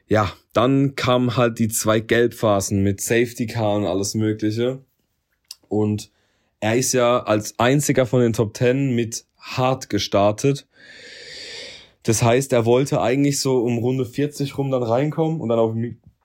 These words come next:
und dann auf Medium wechseln. Das, ähm, wäre auch wahrscheinlich richtig gut aufgegangen.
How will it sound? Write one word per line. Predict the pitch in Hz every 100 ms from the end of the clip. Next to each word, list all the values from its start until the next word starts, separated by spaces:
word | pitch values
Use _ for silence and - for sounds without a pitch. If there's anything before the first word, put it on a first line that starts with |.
| _ -
und | 123
dann | 110
auf | 101 110
Medium | 120 160 143 107
wechseln. | 110 110 123 127 147 143 - _
Das, | 120 120 - 101 -
ähm, | 107 107 107 101 - _ _ _
wäre | 95 110 117
auch | 139 -
wahrscheinlich | 120 135 123 -
richtig | 117 151 - 165
gut | 156
aufgegangen. | 101 117 - 113 110 120 139